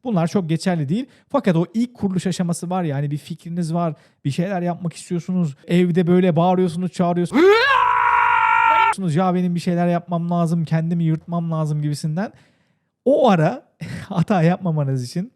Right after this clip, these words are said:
işte bu videoyu dinlemeniz ve çok güzel bir şekilde anlamanız lazım. Çünkü heyecanınız dorukta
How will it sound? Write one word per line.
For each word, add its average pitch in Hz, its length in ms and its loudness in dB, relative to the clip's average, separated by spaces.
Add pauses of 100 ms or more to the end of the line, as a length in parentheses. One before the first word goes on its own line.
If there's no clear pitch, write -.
(120)
işte 139 280 -8
bu 151 120 -2
videoyu 131 460 -2 (200)
dinlemeniz 127 540 -4 (280)
ve 123 80 -8
çok 135 240 0
güzel 117 220 -2
bir 107 60 -14
şekilde 127 280 -8
anlamanız 123 520 -6
lazım. 117 340 -8 (340)
Çünkü 170 500 0
heyecanınız 156 760 -2
dorukta 156 500 0